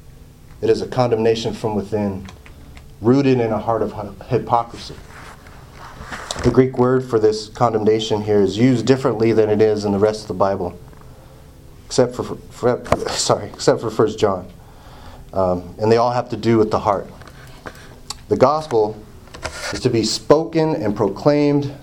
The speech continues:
to the nations, but it's also to be lived out in the life of a believer in view of others who look on curiously. And if we live in the same way as the world does, without love and without Christ,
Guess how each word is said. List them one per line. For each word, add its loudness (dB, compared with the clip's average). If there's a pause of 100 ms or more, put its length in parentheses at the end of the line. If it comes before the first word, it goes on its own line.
to -2
the 2
nations, 2
but 2
it's 2
also 0
to -4
be 0
lived 2
out 2
in -6
the 0
life 2
of 0
a 2
believer -2 (400)
in -4
view 2
of 0
others -2 (800)
who -4
look 2
on 0
curiously. 0 (840)
And -2
if -2
we 4
live 6
in 2
the 0
same 2
way 2
as 0
the 0
world 0
does, 2
without 2
love 0
and -2
without 2
Christ, -2